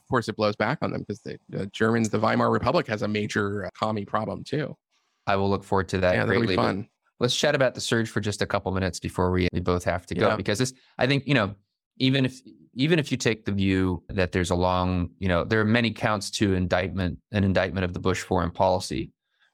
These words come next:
Speaker 2: and then we would just argue over what they are and how many they are.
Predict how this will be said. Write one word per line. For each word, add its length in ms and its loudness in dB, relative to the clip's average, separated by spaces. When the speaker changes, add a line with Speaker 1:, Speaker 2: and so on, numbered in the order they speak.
Speaker 2:
and 120 2
then 80 4
we 80 2
would 120 0
just 160 -2
argue 280 0
over 160 0
what 220 0
they 160 0
are 220 2
and 80 -4
how 80 -2
many 240 0
they 160 -4
are. 280 -6